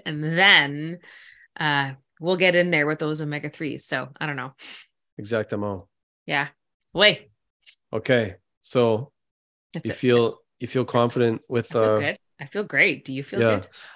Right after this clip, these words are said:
Speaker 2: Yeah, I feel, I feel pretty good about what we chatted about today, and, uh, I'm ready to, uh, to sign off. But, but,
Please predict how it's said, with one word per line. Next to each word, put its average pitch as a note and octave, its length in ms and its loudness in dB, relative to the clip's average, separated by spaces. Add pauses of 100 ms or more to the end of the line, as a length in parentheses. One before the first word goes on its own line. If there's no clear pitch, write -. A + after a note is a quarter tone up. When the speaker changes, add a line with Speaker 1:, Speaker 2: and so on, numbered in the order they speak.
(300)
Speaker 2:
Yeah, A#2+ 240 2
I A#2 120 0
feel, C3 480 4
I A#2+ 80 -4
feel B2+ 260 0
pretty A#2 300 -4
good A2+ 340 4 (140)
about A2 400 -2 (160)
what A2+ 180 -6
we A2+ 80 -2
chatted G#2+ 300 0
about G#2 240 -2
today, G#2 440 -4
and, G#2+ 440 -4
uh, G#2 400 -4 (120)
I'm A2+ 220 -2
ready G#2+ 380 -2 (140)
to, G#2 340 -8
uh, G2 160 -4
to G#2 180 -8
sign A2 240 0
off. G#2+ 160 0
But, A2 220 2
but, A#2+ 160 0